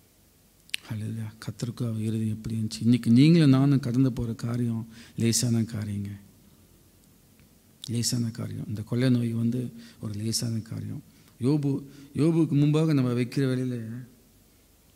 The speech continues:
நீங்கள் நானும் கடந்து போற அந்த கடுகளவு தான். ஆமென். கடுகளவு தான். கடுகளவு கூட இல்ல தான் நம்ம சொல்ல முடியும். ஏன்னா அவர் பட்ட பாடு, ஏன்னா அந்த பாடுகள் மத்தியிலும் அவர் கர்த்தருக்குள், கர்த்தர் மேல் நம்பிக்கை. அவன் ஒரு, ஒரு கட்டத்துல அவர் சொல்றாரு,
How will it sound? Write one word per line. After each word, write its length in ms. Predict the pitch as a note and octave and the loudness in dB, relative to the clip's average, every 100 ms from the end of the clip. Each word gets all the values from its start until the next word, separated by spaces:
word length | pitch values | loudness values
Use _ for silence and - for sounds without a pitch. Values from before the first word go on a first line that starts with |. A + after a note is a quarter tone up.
| _ | _
நீங்கள் 300 | A#2 C3+ D3+ | 0 4 4
நானும் 240 | C3+ C3+ | 4 4
கடந்து 280 | B2 B2 B2+ | 2 0 0
போற 220 | A2+ B2 | 0 -2
அந்த 120 | B2+ A2+ | 0 0
கடுகளவு 540 | A2+ A2+ A#2 A#2 A#2 | -2 -2 0 0 -2
தான். 200 | A#2 C3 - - A2 | -4 -8 -10 -10 -4
ஆமென். 220 | C3 D#3 - - - | -4 -4 -8 -20 -10
கடுகளவு 420 | A2 B2+ B2+ B2+ | -4 -2 -2 -4
தான். 160 | B2+ - | -6 -6
கடுகளவு 420 | A#2 C#3+ D3 C#3+ | -2 0 2 0
கூட 160 | D3+ D3+ | -2 -2
இல்ல 260 | C3 C#3+ | -2 -2
தான் 160 | D3 D3+ | -2 -4
நம்ம 180 | B2 A2 | -4 -6
சொல்ல 200 | A2+ A#2 | -6 -4
முடியும். 360 | A2+ A2 A2 - - - - _ A2 | -2 -2 -6 -12 -20 -20 -20 _ -4
ஏன்னா 180 | B2 A2+ | -4 -2
அவர் 240 | A#2 A#2+ | -4 -4
பட்ட 280 | B2+ - C3+ | -6 -6 -6
பாடு, 400 | - B2 A#2 G#2 - - - A2+ | -6 -6 -6 -8 -12 -20 -12 -4
ஏன்னா 280 | D3 - - - - | -2 -2 -8 -18 -10
அந்த 280 | A#2+ D3 D3+ | 2 2 2
பாடுகள் 420 | - D#3 E3+ D#3+ | 0 0 2 4
மத்தியிலும் 680 | C#3+ C#3+ D#3+ D#3 F3 B3 C4+ - - - - _ _ _ | 4 2 2 2 2 0 -2 -8 -20 -20 -20 _ _ _
அவர் 280 | A#2 A#2+ A#2 | -4 -2 -2
கர்த்தருக்குள், 800 | C3 B2 - D#3 C3+ E3+ C#3+ - - - - _ | -4 -6 -2 -4 -2 -4 -2 -6 -12 -20 -20 _
கர்த்தர் 300 | - B2 E3 | -6 -2 2
மேல் 120 | D#3 | 4
நம்பிக்கை. 340 | C3 C3+ C#3+ C3+ | 6 6 4 0
அவன் 160 | B2+ | 0
ஒரு, 260 | C3+ B2+ B2+ | 0 2 0
ஒரு 120 | B2+ | 0
கட்டத்துல 280 | C3+ C3 D#3+ | -2 -4 -4
அவர் 220 | C3 B2 A2+ | -2 -2 -2
சொல்றாரு, 440 | C3 C3+ A#2 C3 | -4 -2 -4 -6